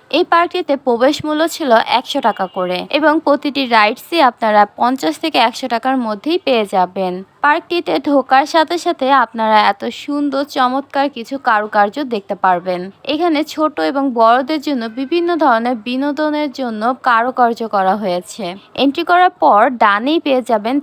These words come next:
তাদের থ্রি ডি গ্যালারিটি। এরপর এখানে বাচ্চাদের জন্য পেয়ে যাবেন ডোরেমন প্লেন। বাচ্চারা এই জায়গাটিতে বেশি এনজয় করতে পারবেন। Then আমি চলে যাই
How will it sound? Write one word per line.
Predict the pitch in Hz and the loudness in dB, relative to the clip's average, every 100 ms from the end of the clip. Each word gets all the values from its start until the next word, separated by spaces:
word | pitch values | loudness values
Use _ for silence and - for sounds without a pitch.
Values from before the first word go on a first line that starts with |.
| 220 | 0
তাদের | 196 208 226 - | 0 -2 -6 -6
থ্রি | 311 320 | 0 0
ডি | 277 269 | 2 2
গ্যালারিটি। | 220 190 180 175 - 170 190 - | 4 4 2 0 -4 -6 -4 -2
এরপর | 320 - 370 349 | 0 2 4 4
এখানে | 349 330 254 | 2 2 2
বাচ্চাদের | 214 - 302 311 262 | 0 0 -4 -4 -2
জন্য | 320 311 311 | 2 2 2
পেয়ে | 277 277 | 0 0
যাবেন | 262 269 294 | 0 2 2
ডোরেমন | 262 240 240 226 226 - | 4 4 4 2 0 -4
প্লেন। | 262 185 190 214 _ 226 233 | -4 -4 -6 -12 _ -4 0
বাচ্চারা | 247 - 349 359 359 | 0 0 2 4 4
এই | 311 285 | 2 2
জায়গাটিতে | 262 262 254 254 - 294 285 | 2 4 0 -4 -4 0 2
বেশি | 302 294 | 2 2
এনজয় | 269 240 220 | 0 0 0
করতে | 196 202 - | -2 -4 0
পারবেন। | 190 185 202 196 208 - 269 | 0 0 -4 -4 -6 -10 -2
Then | 349 339 | 0 2
আমি | 339 349 | 0 0
চলে | 311 285 269 | 0 0 0
যাই | 359 | -2